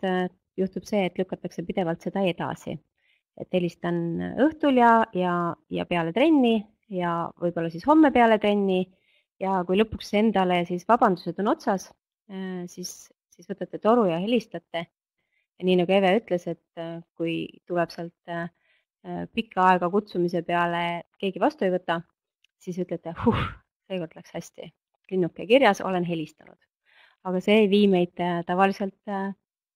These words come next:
tulemuseni. Nii et, et, äh, helistamine on, äh, on siis harjutamise asi ja mida mina nagu soovitan, äh, soovitan teha, esmalt, ähm, äh, tehke ise täiesti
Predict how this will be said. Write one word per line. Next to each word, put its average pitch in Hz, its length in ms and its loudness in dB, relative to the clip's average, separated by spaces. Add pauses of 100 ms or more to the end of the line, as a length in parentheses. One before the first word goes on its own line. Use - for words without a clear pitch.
(500)
tulemuseni. 165 640 -4 (560)
Nii 196 140 0
et, 180 240 -4
et, - 280 -12
äh, 180 180 -4 (100)
helistamine 185 800 0 (420)
on, 180 220 -2 (160)
äh, 180 160 -4 (200)
on 185 100 -6
siis 180 120 -4
harjutamise 202 520 0
asi 240 300 2
ja 175 100 0
mida 208 200 0
mina 233 240 0
nagu 180 240 -6
soovitan, 208 480 -4 (120)
äh, 180 200 -8
soovitan 226 480 -6
teha, 233 320 -2 (380)
esmalt, 220 580 0
ähm, 190 240 -8 (160)
äh, 190 320 -18 (160)
tehke 294 320 0
ise 247 360 0
täiesti 226 380 -4